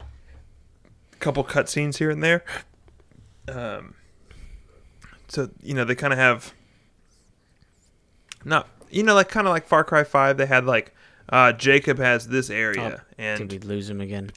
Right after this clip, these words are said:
Speaker 1: B-, but Ben has this area or whatever, and they're kinda like your, your boss. Um, six does kinda the same thing. They've got a few, like, under bosses that you gotta take out first.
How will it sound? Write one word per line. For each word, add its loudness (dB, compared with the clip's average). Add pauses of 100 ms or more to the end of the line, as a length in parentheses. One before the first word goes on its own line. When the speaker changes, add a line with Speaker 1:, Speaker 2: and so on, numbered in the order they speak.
Speaker 1:
B-, -10
but -10
Ben 2
has 0
this -2
area -4
or -6
whatever, -4 (520)
and -10 (340)
they're -4
kinda -4
like -6
your, -6
your -6
boss. -6 (840)
Um, -8 (1000)
six -4
does -2
kinda -2
the -6
same -6
thing. -8
They've -12
got -2
a -4
few, -12 (640)
like, -14
under -2
bosses -6
that -8
you -16
gotta -2
take -12
out -8
first. -12